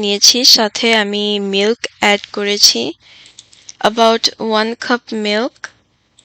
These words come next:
আর দেখুন মিল্কটা অ্যাড করার পরে অনেক সুন্দর একটা কালার এসেছে and it looks really beautiful and স্মেলটা আপনাদেরকে কিভাবে বোঝাবো, এটার স্মেল অনেক সুন্দর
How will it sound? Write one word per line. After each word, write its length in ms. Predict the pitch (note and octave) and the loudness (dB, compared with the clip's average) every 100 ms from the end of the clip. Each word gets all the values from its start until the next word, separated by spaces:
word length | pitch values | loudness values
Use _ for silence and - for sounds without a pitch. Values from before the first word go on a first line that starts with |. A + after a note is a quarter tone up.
| _ _ _ _ - | _ _ _ _ -4
আর 80 | G#3 G#3+ | -2 0
দেখুন 300 | G#3+ - C4 B3+ | 0 -2 -2 0
মিল্কটা 400 | A3 A3 - B3 - | 0 0 0 2 4
অ্যাড 160 | G#3+ - | 2 0
করার 240 | A#3 A#3 A#3 - | -2 0 0 -2
পরে 220 | G#3+ A#3 - A3+ | 2 2 2 0
অনেক 160 | A#3+ B3 | 0 0
সুন্দর 240 | - B3 B3 A#3+ | -2 -2 0 0
একটা 160 | B3 B3 | -2 0
কালার 260 | A3 A3 A#3 A3 | 2 2 2 2
এসেছে 400 | - A3+ - A#3+ E4+ - - - - - - A3 A3 | 0 0 -2 0 -4 -6 -14 -14 -18 -18 -2 2 4
and 220 | A3 A3 A3 - A3+ | 2 0 -4 -2 0
it 60 | A3+ | 2
looks 240 | A#3 A#3 - B3 A3+ | 0 0 -2 -2 0
really 240 | A#3 B3 A#3+ | 0 0 0
beautiful 500 | A3+ A3+ A#3+ A3+ A3 A#3+ - | 0 0 -6 -4 -2 0 0
and 120 | G#3 G#3 - | -2 -2 -6
স্মেলটা 440 | - G#3+ G#3+ G#3+ A3+ | -6 0 0 2 0
আপনাদেরকে 420 | - A3 A3 - A3 | 0 -2 -2 -2 -2
কিভাবে 320 | A3 A#3 A3+ G#3+ | -2 -2 -2 -2
বোঝাবো, 360 | G#3 G3+ A3 G#3 G3 | 0 0 0 -4 -4
এটার 200 | G#3 A3 - | -2 -4 -4
স্মেল 240 | A3 A3+ - G#3 | -4 -4 -4 -4
অনেক 180 | G#3+ A3+ - | -2 0 0
সুন্দর 240 | A3+ A3 | 0 -2